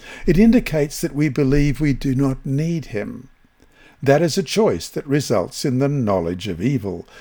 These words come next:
and evil leads to alienation, loneliness, frustration, and death. And so to finish today, the test God gave Adam and Eve was one of loyalty and faith.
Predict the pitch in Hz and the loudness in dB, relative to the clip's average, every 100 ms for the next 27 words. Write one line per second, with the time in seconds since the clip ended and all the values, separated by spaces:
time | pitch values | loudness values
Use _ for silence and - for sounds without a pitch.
0 | - - - - 185 196 123 117 113 151 | -10 0 0 2 2 2 2 -2 -4 2
1 | 123 104 98 - 90 87 92 90 82 98 | 2 2 -4 -4 -2 0 0 -4 -6 -2
2 | 165 - 165 135 117 107 - - - 143 | -2 -2 -2 0 -2 -6 -16 -18 -2 2
3 | 196 180 151 127 113 - - - - _ | 4 4 0 0 -2 -6 -12 -16 -20 _
4 | 151 127 - 151 139 - 87 87 82 - | -2 -2 -2 0 0 0 -4 -4 -6 -10
5 | _ _ - 92 78 101 120 85 - - | _ _ -8 -6 -6 -4 -4 -6 -16 -20
6 | - - _ _ - - - 151 185 165 | -20 -20 _ _ -20 -8 -2 2 2 2
7 | 156 - 135 - - 90 92 82 87 - | 2 0 0 -2 -8 -6 -6 -6 -10 -18
8 | _ - - - - - 214 254 - - | _ -20 -20 -4 -2 2 2 2 -2 -8
9 | - 156 156 127 - 127 107 113 - - | -2 0 0 -2 -8 -4 -2 -4 -6 -2
10 | 120 117 117 110 104 85 85 92 135 - | 0 0 -2 -2 -2 -4 -6 -2 -2 0
11 | 123 110 101 98 127 131 127 127 131 113 | -2 -2 -4 -2 2 2 0 -2 -4 -4
12 | - 110 98 - 107 85 82 - | -6 -6 -6 -6 -6 -8 -12 -20